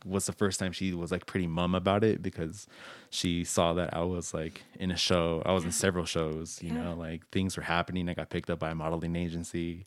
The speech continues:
Speaker 2: Yeah.
Speaker 1: you know, like, so, so these things were happening. And then, so she was just like, she didn't say anything after
Speaker 2: That's
Speaker 1: that.
Speaker 2: great.
Speaker 1: And
Speaker 2: Yeah.
Speaker 1: then just recently,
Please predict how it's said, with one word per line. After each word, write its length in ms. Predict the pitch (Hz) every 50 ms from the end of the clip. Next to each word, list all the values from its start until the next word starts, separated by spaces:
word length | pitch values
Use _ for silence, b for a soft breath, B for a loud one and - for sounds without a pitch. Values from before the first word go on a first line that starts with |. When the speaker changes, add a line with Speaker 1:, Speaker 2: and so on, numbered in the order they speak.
| B
Speaker 2:
Yeah. 160 | 214 208 202 196 B B B
Speaker 1:
you 140 | 101 101
know, 100 | 98 95
like, 220 | 90 87 85 87 -
so, 180 | - 101 87 80 -
so 180 | - - 104
these 380 | 90 80 87 95 110 117 113 -
things 260 | - 120 123 120 104
were 60 | 107
happening. 560 | 90 87 95 92 90 - 104 104 107 107 107
And 180 | 101 90 87 87
then, 220 | 85 85 85 82
so 180 | 85 - - 85
she 220 | 82 - - 87
was 120 | 82 80 80
just 220 | 78 85 80 -
like, 200 | 80 80 82 -
she 100 | - - 92
didn't 140 | 85 85
say 180 | - - 92 80 -
anything 500 | - 76 80 - - - - - 90 90 -
after 280 | 85 82 - - -
Speaker 2:
That's 140 | 226 226 -
Speaker 1:
that. 40 | -
Speaker 2:
great. 240 | - - - - B B 226 B B B B B B -
Speaker 1:
And 80 | 104
Speaker 2:
Yeah. 60 | 101 104
Speaker 1:
then 160 | 98 95 92
just 200 | - 107 98 -
recently, 600 | 120 135 131 - 123 104 90 87 85 87 87 87